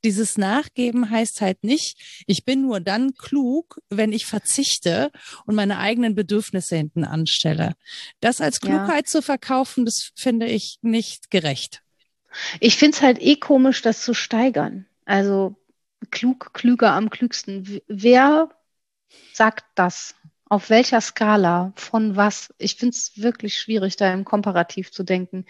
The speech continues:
Speaker 1: Ja.
Speaker 2: Also kann man sich natürlich über die andere oder den anderen erheben und sagen, „Da bin ich aber klüger.“ Aber in welchem Sinne? Also da ist man an anderen Stellen wieder so viel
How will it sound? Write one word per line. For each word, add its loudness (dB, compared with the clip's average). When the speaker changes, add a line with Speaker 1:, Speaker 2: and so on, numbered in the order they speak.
Speaker 1:
Ja. 2
Speaker 2:
Also 4
kann 4
man 6
sich 2
natürlich 0
über 6
die 4
andere 4
oder 6
den 6
anderen 2
erheben 6
und 0
sagen, 6
„Da 4
bin 0
ich 0
aber 4
klüger.“ 10
Aber 6
in 4
welchem 4
Sinne? 2
Also -2
da -2
ist -4
man 0
an 4
anderen 2
Stellen 2
wieder 2
so -2
viel 0